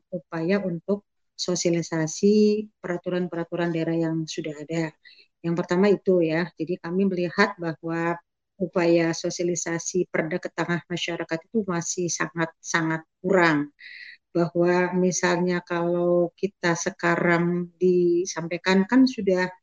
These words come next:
ada di lembar daerah, misalnya bisa diakses lewat, eh, apa,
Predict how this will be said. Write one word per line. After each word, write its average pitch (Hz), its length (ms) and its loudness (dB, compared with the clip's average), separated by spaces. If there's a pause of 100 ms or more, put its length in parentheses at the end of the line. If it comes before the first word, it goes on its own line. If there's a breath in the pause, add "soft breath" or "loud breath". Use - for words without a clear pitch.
(260 soft breath)
ada 185 400 2
di 170 160 -4
lembar 165 320 -4
daerah, 165 320 -2
misalnya 175 240 -8
bisa - 240 -8
diakses - 640 -6
lewat, 165 480 -2 (480 loud breath)
eh, 170 680 0 (140)
apa, 233 320 2